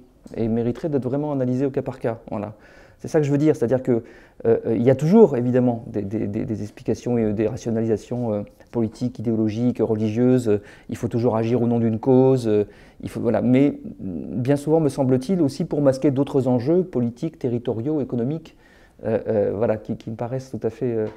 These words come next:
tout à fait importants. C'est la première chose. Trois-, euh, troisième réflexion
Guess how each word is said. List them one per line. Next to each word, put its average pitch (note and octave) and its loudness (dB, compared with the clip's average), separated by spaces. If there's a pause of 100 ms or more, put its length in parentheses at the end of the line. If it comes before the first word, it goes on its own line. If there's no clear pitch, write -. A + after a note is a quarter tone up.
(400)
tout A#2 -10
à A#2+ 4
fait B2+ -6
importants. B2 0
C'est - 0
la A2 4
première C3+ 0
chose. A#2+ 0 (1300)
Trois-, C3 6
euh, G#2+ 0
troisième E3+ 4
réflexion D#3 2